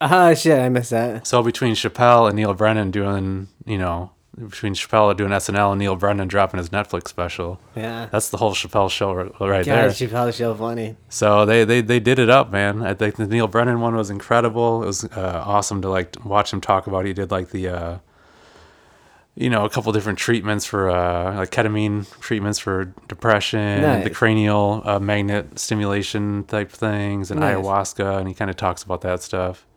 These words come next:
Speaker 2: And, uh, you know, those different forms of, uh, treatments are pretty cool.
Speaker 1: Yeah, I'm into that. I'm into all that.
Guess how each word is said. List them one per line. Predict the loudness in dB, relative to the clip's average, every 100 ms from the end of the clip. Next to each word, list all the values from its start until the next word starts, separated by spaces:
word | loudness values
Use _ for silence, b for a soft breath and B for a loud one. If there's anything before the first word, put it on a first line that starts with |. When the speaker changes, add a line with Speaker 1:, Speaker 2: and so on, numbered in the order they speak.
| b b b b b b -10
Speaker 2:
And, | -8 -6 -6
uh, | -6 -6 -6
you |
know, | -4 -2
those | -2
different | -4 -4 -6
forms | -2 0 2 0 -2
of, | -4 -4
uh, | -4 -4 -4 -6 -8 -12 -8
treatments | -6 -4 -6 -8
are | -10
pretty | -8 -8
cool. | -4 -6 -6 -16 _ _ _ _ _ _ _
Speaker 1:
Yeah, | 2 2 2
I'm | 2
into | 2 2 0
that. | -4 -4
I'm | -2
into | -2 -2
all | -4 -4
that. | -8 -12